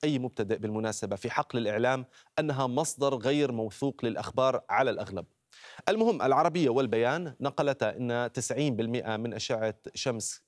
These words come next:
كوكبنا ستحتجب، سيحل الليل وستقطع كل شبكات الاتصالات. ووسط هذه الهلمة لم تدخر قناة العربية جهدا في الالتفات لصحة متابعيها، والنقل دائما عن اليتيمة ناسا.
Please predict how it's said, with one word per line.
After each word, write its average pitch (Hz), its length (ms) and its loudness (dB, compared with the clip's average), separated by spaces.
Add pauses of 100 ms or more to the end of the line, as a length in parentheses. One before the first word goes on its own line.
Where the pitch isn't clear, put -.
(120)
كوكبنا 127 640 -2 (300)
ستحتجب، 107 920 -2
سيحل 156 440 0
الليل 147 440 2
وستقطع 113 920 -2 (100)
كل 139 260 0
شبكات 113 640 0 (100)
الاتصالات. 101 840 -4 (480)
ووسط 127 420 0
هذه 117 320 0
الهلمة 113 640 -2
لم 165 140 0
تدخر 110 380 -2
قناة 117 400 -4
العربية 113 440 0
جهدا 131 460 -2 (340)
في - 140 -2
الالتفات 127 800 0
لصحة 101 500 -2
متابعيها، 170 640 0 (200)
والنقل 143 340 0
دائما 123 380 2
عن 110 120 0
اليتيمة 110 480 0
ناسا. 98 360 -2